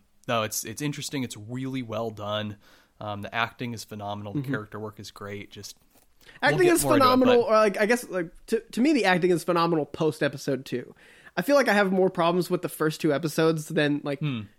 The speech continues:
Speaker 2: like, ninety-eight percent of my problems with the show are in the first two episodes. It's just
Speaker 1: Okay.
Speaker 2: like, kind of forced exposition, iffy
Speaker 1: Yeah,
Speaker 2: writing and stuff
Speaker 1: sure.
Speaker 2: like that.
Speaker 1: Sure.
Speaker 2: But, like, I mean, it hits to episode three and you're like, "Oh, okay." <laughs>
Speaker 1: Stuff's happening.
Speaker 2: Yep.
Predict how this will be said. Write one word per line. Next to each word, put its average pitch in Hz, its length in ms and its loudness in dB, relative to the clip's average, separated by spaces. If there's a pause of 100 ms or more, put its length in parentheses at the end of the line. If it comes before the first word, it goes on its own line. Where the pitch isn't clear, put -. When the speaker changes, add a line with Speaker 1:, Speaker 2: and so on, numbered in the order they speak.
(120)
Speaker 2:
like, 220 200 2
ninety-eight 190 600 4
percent 175 320 2
of 165 80 2
my 165 120 4
problems 156 320 0
with 160 120 0
the 160 60 0
show 160 240 2
are 160 180 2
in 160 180 4
the 147 80 2
first 143 300 -4
two 147 120 2
episodes. 180 600 0
It's 160 120 -2
just 170 160 -4
Speaker 1:
Okay. 165 120 2
Speaker 2:
like, - 160 -4 (320)
kind 233 120 2
of 233 80 0
forced 190 440 2
exposition, 175 840 2
iffy 170 280 0
Speaker 1:
Yeah, 165 60 4
Speaker 2:
writing 151 500 2
and 147 100 0
stuff 131 140 -2
Speaker 1:
sure. 120 60 0
Speaker 2:
like 147 140 -2
that. 143 420 0
Speaker 1:
Sure. 117 220 -6 (120)
Speaker 2:
But, 165 140 2
like, 147 300 2 (180)
I 170 80 0
mean, 165 180 4
it 156 100 0
hits 175 200 2
to 170 100 2
episode 165 340 2
three 165 160 4
and 143 60 2
you're 143 80 0
like, 135 140 0
"Oh, 185 560 4 (840)
okay." 247 480 8 (320)
<laughs> - 460 6
Speaker 1:
Stuff's 147 400 0
happening. 240 500 -2 (280)
Speaker 2:
Yep. 185 200 0